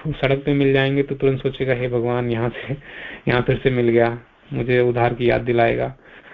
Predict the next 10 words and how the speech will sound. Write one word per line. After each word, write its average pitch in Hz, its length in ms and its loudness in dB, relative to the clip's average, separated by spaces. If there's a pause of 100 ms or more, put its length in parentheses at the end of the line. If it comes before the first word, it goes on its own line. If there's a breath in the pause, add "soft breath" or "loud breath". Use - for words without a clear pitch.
(340 loud breath)
इस - 140 -2
तरह 165 180 6
का 170 120 2
विचार 175 300 2
मन 180 120 -2
में 175 160 -2
आना 175 120 0
स्वाभाविक 156 480 -2
है। 113 400 -8 (720)
साथ 127 120 2